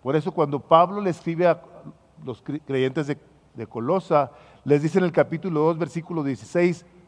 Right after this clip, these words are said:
"Por tanto, nadie", hermanos, esto va para nosotros y para todos los que nos oyen, "y a vosotros también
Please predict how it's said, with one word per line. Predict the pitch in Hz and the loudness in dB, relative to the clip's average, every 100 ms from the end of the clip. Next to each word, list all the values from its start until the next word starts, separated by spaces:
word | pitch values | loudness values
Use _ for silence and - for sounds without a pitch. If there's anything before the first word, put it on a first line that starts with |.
| _ | _
"Por | 175 165 | -2 4
tanto, | 185 226 269 277 202 - - _ _ _ _ _ _ _ _ _ _ - | 8 8 8 2 0 -4 -20 _ _ _ _ _ _ _ _ _ _ -10
nadie", | 143 151 196 311 339 302 160 - - - _ _ _ _ _ _ _ _ _ _ _ _ _ - | -4 4 8 8 8 4 4 2 -12 -20 _ _ _ _ _ _ _ _ _ _ _ _ _ -6
hermanos, | 139 160 156 | -2 -2 0
esto | 160 | 0
va | 143 | 2
para | 165 | 2
nosotros | 131 131 156 123 _ _ _ _ _ - | 0 -4 -8 -12 _ _ _ _ _ -18
y | 120 | -12
para | 117 110 - _ _ _ _ _ _ _ - | -10 -10 -12 _ _ _ _ _ _ _ -4
todos | 139 | -2
los | 151 - | -2 -6
que | 117 | -12
nos | 104 | -6
oyen, | 147 147 113 - _ _ _ _ _ _ _ _ _ _ _ _ _ _ _ _ _ _ _ _ - | -4 -4 -6 -12 _ _ _ _ _ _ _ _ _ _ _ _ _ _ _ _ _ _ _ _ -6
"y | 131 | -2
a | 131 | -2
vosotros | 127 - 180 190 202 202 - - _ _ _ _ - | -4 0 2 2 0 -2 -4 -16 _ _ _ _ -8
también | 120 117 147 165 170 | -8 -4 -2 0 -2